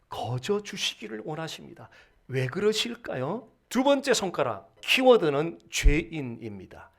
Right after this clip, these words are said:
관련 성경 구절은 로마서 삼 장 이십삼 절입니다. 선생님, 여기 로마서 삼 장 이십삼 절 말씀이 있습니다.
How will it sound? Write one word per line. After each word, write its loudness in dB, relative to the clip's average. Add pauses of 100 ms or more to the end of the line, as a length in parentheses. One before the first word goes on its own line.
(160)
관련 4
성경 -4
구절은 -6 (260)
로마서 2
삼 -6
장 -4 (320)
이십삼 -10
절입니다. -10 (580)
선생님, -4 (160)
여기 -2
로마서 0
삼 -10
장 -6
이십삼 -12
절 -4
말씀이 -8
있습니다. -10